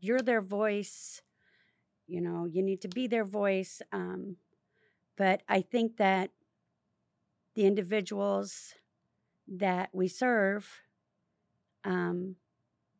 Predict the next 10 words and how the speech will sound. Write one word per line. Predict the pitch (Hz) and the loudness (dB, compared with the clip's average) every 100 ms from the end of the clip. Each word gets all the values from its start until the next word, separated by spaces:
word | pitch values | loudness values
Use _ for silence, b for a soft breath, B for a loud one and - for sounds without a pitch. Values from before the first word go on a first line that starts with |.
| _ | _
have | - 220 220 | 0 2 2
their | 196 185 | 4 6
own | 180 185 | 6 4
voice. | 190 214 170 - - - _ b b b b | 2 -2 -2 -8 -14 -18 _ b b b b
So | - - 190 | -8 2 4
I | 190 | 4
think | - 226 220 | 2 0 2
as | 190 | 0
a | 202 | -2
caregiver, | - - 214 226 202 175 190 185 185 | -4 -2 0 2 2 2 2 2 0